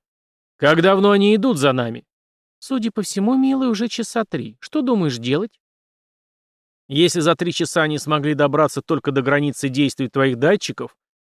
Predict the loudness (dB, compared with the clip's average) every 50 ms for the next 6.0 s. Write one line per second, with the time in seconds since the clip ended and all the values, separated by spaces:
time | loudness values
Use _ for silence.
0 | _ -4 -2 0 2 2 2 0 -2 -2 0 0 2 2 2 2 2 0 0 2
1 | 2 0 -2 -2 -2 0 0 0 0 -2 -4 -8 -8 -4 -2 -2 -2 0 0 -2
2 | -4 -4 -4 -4 -4 -4 -4 -6 -14 -20 _ _ _ _ _ _ _ _ 0 2
3 | 2 4 4 4 4 4 2 0 2 2 2 2 4 4 2 2 2 2 2 2
4 | 0 -2 -6 _ _ _ _ -4 0 2 4 4 4 4 2 0 0 0 0 2
5 | 2 2 0 -2 -2 0 0 0 2 2 4 2 2 2 0 -4 -6 -8 _